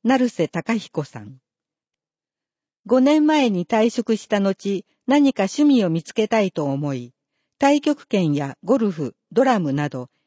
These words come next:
いろんなことに挑戦しました。その中でも、ウォーキングはずっと続けています。西大アルコーウォーキングは、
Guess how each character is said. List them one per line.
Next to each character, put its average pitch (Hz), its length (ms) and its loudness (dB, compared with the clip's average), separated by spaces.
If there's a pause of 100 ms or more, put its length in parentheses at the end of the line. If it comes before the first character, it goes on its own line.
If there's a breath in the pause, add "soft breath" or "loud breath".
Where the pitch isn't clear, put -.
(120)
い 214 100 -2
ろ 269 140 4
ん 294 80 2
な 294 80 0
こ 294 140 -2
と 285 100 2
に 196 160 2
挑 180 260 0
戦 180 220 0
し - 160 -6
ま 160 140 -2
し - 120 -20
た。 117 200 -18 (1200)
そ 254 140 0
の 277 140 4
中 294 260 0
で 190 120 -2
も、 143 260 -4 (180)
ウ 240 80 2
ォ 269 140 4
ー - 20 -8
キ 269 160 0
ン 254 80 4
グ 240 80 0
は 220 180 2
ず 226 140 -4
っ 277 40 -6
と - 180 0
続 151 260 -10
け 151 160 -6
て 147 100 -8
い 139 120 -4
ま 135 200 -6
す。 - 200 -20 (1120)
西 240 320 0
大 294 260 4
ア 277 80 2
ル 269 120 0
コ 269 380 4
ー 262 40 4
ウ - 20 4
ォ 233 40 0
ー - 40 -10
キ 196 120 -4
ン 160 100 -2
グ 143 100 -4
は、 139 240 -8